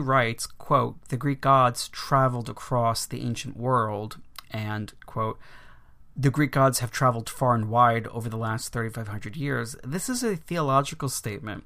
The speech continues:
A historian or anthropologist would never say the gods themselves travel to explain how the Greek gods appear in all the geographical places that Mankey,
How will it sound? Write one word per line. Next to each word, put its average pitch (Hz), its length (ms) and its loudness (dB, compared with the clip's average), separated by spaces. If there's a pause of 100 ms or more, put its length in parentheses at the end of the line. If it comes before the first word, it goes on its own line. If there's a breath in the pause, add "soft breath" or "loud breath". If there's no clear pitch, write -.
(120)
A 123 60 -6
historian 156 680 0
or 127 220 0
anthropologist 127 920 -4
would 117 200 -2
never 123 460 2
say 110 300 -2
the 107 120 -8
gods 107 360 -2
themselves 156 840 4
travel 98 560 -4 (380)
to 127 80 -2
explain 110 360 -4
how 107 220 0
the 107 100 -6
Greek 107 260 -8
gods 107 340 -2
appear 107 600 -6 (360 loud breath)
in 117 120 0
all 117 380 2
the 113 100 -4
geographical 110 580 -4
places 107 500 -6
that 104 180 -6
Mankey, 107 680 -6